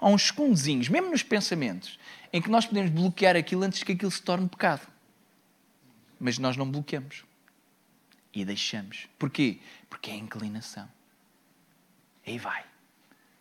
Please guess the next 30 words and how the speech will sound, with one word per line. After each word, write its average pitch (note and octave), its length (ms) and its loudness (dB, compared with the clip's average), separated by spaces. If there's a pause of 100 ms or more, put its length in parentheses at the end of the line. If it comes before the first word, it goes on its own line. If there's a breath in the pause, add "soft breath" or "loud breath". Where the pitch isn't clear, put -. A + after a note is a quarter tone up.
(560)
E G2+ 60 -6
já F#2+ 180 -4
fomos. - 460 -14 (1300 loud breath)
Mas F3+ 140 2
veja E4 220 0
o B3 40 -6
que B3+ 80 -4
é A3 40 -2
que G#3 100 -10
acontece. C#3+ 560 -10
E, A3+ 420 2
e A3+ 40 2
ainda B3 140 6
esta B3+ 160 0
semana D#3 200 0
estava A3+ 180 8
a A3 40 8
falar F3+ 260 6
com F3+ 120 4
alguém D#3 300 6
e A3 40 8
achei - 180 4
interessante G#3+ 420 0
aquilo G3 160 -10
que - 100 -16
aquela F#3+ 180 0
pessoa F#3 180 -6
estava D#3+ 220 0
a D#3 40 0
dizer. B2+ 340 -4